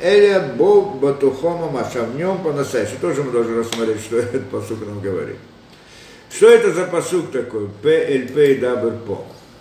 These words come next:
Да.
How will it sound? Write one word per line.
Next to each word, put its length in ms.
Да. 540